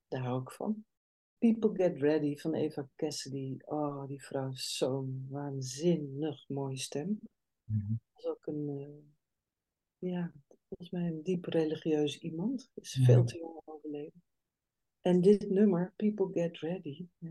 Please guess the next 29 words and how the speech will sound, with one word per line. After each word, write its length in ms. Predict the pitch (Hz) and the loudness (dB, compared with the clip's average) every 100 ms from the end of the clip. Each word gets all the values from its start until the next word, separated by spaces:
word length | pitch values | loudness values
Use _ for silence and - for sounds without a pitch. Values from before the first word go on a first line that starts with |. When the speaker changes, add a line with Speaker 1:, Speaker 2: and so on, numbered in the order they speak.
| 196 | -8
Speaker 1:
There's 260 | 190 175 170 | -6 -6 -6
a 60 | 165 | -8
Train. 540 | - 175 151 165 240 - _ _ | -2 0 2 2 0 -4 _ _
Je, 220 | - 175 175 | -4 -4 0
je 200 | 180 180 | -2 0
kan 220 | 202 202 | 4 6
mee. 380 | 233 190 123 - _ | 8 6 2 -8 _
Je 160 | - 180 | -8 -4
kan 240 | 175 202 208 | 2 4 4
mee. 260 | 208 143 | 4 2
Je 140 | 170 175 | -4 0
kan 380 | 214 214 214 | 4 6 8
naar 260 | 214 202 196 | 8 6 2
een 120 | 180 | -2
plek 380 | 175 226 254 _ - | 2 2 2 _ -8
die 920 | 180 190 190 190 190 185 185 185 190 _ _ _ _ | -4 -2 -2 -4 -6 -8 -8 -10 -12 _ _ _ _
prachtig 480 | - 190 - - _ | -10 -10 -10 -20 _
is. 360 | - - - - | -16 -14 -14 -14
Die, 600 | - 151 147 147 151 156 - _ _ _ _ _ | -14 -12 -12 -12 -16 -20 -20 _ _ _ _ _
het 180 | - - | -10 -4
is 160 | 185 180 | -4 0
een 140 | 170 | 2
belofte 880 | 170 165 202 - - 156 160 156 - | 2 2 0 -4 -6 -4 -4 -6 -12
naar 480 | - 160 160 156 - | -12 -10 -10 -14 -14
een 260 | 156 156 151 - | -14 -16 -14 -6
betere 420 | 165 165 - 160 | -4 -4 -6 -2
wereld, 560 | 175 185 175 151 147 | 0 2 0 -2 -4
naar 260 | 151 151 151 | -8 -10 -10
een 300 | 151 151 | -12 -14